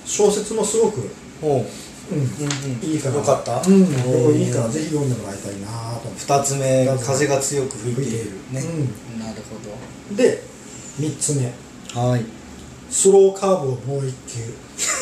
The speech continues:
Speaker 2: <laughs>
Speaker 1: はい、何の競技でしょう？
Speaker 2: え、さすがに野球でしょ。
Speaker 1: <laughs> そうやな。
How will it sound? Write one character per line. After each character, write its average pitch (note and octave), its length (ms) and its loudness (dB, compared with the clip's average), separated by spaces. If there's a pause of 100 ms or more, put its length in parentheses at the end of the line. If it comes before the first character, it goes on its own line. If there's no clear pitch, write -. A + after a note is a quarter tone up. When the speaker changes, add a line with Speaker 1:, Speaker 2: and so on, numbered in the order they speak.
(500)
Speaker 2:
<laughs> - 60 -
Speaker 1:
は E3 40 2
い、 D#3+ 40 0
何 F#3+ 100 8
の F3 100 8
競 C#3+ 120 0
技 A#2+ 100 0
で - 60 -8
し - 120 -2
ょ G#2+ 40 -2
う？ - 20 -6 (800)
Speaker 2:
え、 F#3+ 120 6
さ D#3 200 6
す A#3 220 6
が B3+ 120 8
に B3+ 140 8
野 A3 140 8
球 A3+ 180 2
で G3+ 100 6
し - 120 0
ょ。 G#2 40 -4 (240)
Speaker 1:
<laughs> G#3+ 260 6
そ - 140 6
う - 20 4
や A2 60 0
な。 A2 140 -8